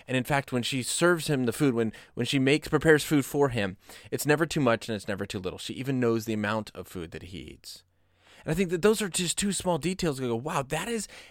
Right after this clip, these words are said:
a deeper understanding and knowledge of that person." And I think that's what then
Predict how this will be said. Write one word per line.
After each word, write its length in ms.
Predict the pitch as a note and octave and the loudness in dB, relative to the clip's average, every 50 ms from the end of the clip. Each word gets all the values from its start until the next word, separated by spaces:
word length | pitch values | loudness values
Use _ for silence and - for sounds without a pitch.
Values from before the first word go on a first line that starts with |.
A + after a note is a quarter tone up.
| _ _ - | _ _ -4
a 120 | D3+ D3 | -4 -4
deeper 760 | B2 G#2+ G#2 - C3 C#3+ D#3+ D#3 - D#3+ E3 D#3+ D#3+ D#3+ D#3 - _ _ _ _ _ _ - | -4 -4 -2 0 0 2 0 0 0 0 0 0 0 -2 -4 -8 _ _ _ _ _ _ -2
understanding 800 | C#3+ D3+ C#3+ C#3 - - - C3 A#2+ A2+ A2+ A2+ G#2+ G#2+ G2+ - _ _ _ _ _ - | -2 0 0 -2 -2 -2 -2 -2 0 0 0 -2 -2 -4 -6 -8 _ _ _ _ _ -4
and 140 | A2+ A#2 A#2 | -2 0 0
knowledge 500 | B2 A#2 B2+ C3+ B2+ B2+ A2 G2+ - - - | 2 2 2 2 2 2 0 0 -2 -6 -6
of 260 | B2+ B2 A#2+ A2 G#2+ | -4 -4 -4 -4 -2
that 240 | G#2+ G#2+ F#2+ F2 - | -2 -2 -2 -2 -4
person." 600 | - - - C#3+ C#3+ C#3 C3 - - - - - _ _ _ _ _ _ _ _ _ _ _ _ _ _ _ _ | -8 -10 -8 -6 -6 -6 -6 -8 -10 -12 -14 -16 _ _ _ _ _ _ _ _ _ _ _ _ _ _ _ _
And 100 | D3+ D#3+ | -6 -4
I 60 | E3 | -2
think 260 | D#3 F#3 F3 C#3 B2 | -2 -2 -4 -4 -2
that's 340 | - F3+ D#3+ E3+ G3 - - | 0 0 0 0 -2 -4 -4
what 280 | D#3+ C#3+ F3 E3 - C#3 | -4 -2 -4 -4 -2 0
then 240 | E3 D#3+ D3+ C#3+ | 0 0 0 0